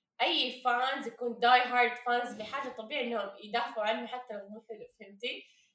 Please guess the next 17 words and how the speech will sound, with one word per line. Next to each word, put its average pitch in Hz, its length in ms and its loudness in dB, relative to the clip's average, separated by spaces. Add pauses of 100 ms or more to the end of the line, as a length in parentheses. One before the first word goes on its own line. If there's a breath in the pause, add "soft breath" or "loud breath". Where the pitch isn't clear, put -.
(120)
بس 233 160 -4
يعني 214 340 2
مرات 262 400 2
الواحد 233 460 -2
يوصل 240 260 -8 (120)
لمرحلة 233 500 -4
اللي 190 460 -18 (500)
like 226 240 -12
come 320 80 -8
on، 180 280 -10 (920)
فهمتي؟ 214 460 -8
اللي 220 220 -6
خلاص - 680 -6
واضح 254 360 -2
إنه 220 140 -8
معفن 262 400 -6
واعترفوا، 226 680 0